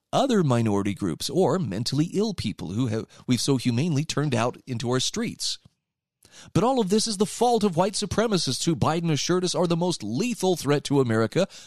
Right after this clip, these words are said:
not, Biden tells us, Islamic terrorists. Now, the relative casualty lists of two thousand one and the deeds of white racist fanatics would suggest otherwise. Mister Levine says, Now, we can't be sure just how many people were killed at Tulsa.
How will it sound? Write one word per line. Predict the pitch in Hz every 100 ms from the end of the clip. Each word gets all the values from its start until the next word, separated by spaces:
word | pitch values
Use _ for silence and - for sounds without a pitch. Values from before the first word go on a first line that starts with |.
| -
not, | 101 123 202 165 - - _ -
Biden | 101 113
tells | 104 101 82
us, | 131 - _ _
Islamic | 135 101 90 123
terrorists. | - - 123 65 - - - _ _ _ _ _ _ _ _ _ _ _ -
Now, | 76
the | 69
relative | 107 104 110 -
casualty | 139 151 143 131 131
lists | 123 127
of | 107
two | - 135
thousand | 131 123 120 110
one | 120 131
and | 101
the |
deeds | 87 117 127 120
of | 92 - - -
white | 120 127
racist | 104 127 135 120
fanatics | 131 110 107 107 - -
would | 254 -
suggest | 208 135 127 - -
otherwise. | 220 127 76 67 - - - - _ _ _ _ _ _ _ _ _ - - -
Mister | 175 175
Levine | 156 151 147
says, | 160 143
Now, | 156
we | 160
can't | 240 214
be | 170
sure | - 175 151 -
just | - 185
how | 175
many | 160 131
people | - 135 127
were | 110
killed | - 135 147
at | 151
Tulsa. | - 127 113 -